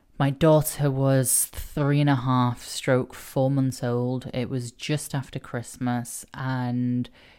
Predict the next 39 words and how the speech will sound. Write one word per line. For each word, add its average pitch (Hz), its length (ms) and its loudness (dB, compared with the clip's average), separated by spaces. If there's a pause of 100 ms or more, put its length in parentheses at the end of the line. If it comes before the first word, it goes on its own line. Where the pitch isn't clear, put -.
she - 200 -6
was 123 100 -4
going 127 160 -2
through 127 140 -8
something 120 240 -6
called 120 160 -8
sleep - 260 -4
regression, 123 480 -6
which 123 220 -6
is, 123 160 -8 (320)
long 156 260 2
story 127 300 -2
short, 123 320 -2
when, 123 260 0 (420)
uh, 127 220 0 (100)
babies 139 460 0
go 131 180 0
from 123 300 -4
just - 260 -6
kind 131 160 -4
of 127 60 -4
sleeping 127 680 -4
to - 180 -6
then 123 240 0
moving 123 220 0
into 120 400 -4
how, 117 420 -4
you 127 80 -6
know, 110 160 -6
these - 160 -10
sleep - 300 -4
cycles. 120 460 -6
So 123 260 -4
as 139 160 -4
adults, 123 360 -6
we 131 80 -4
have 120 140 -6
sleep - 260 -8
cycles. 135 480 -2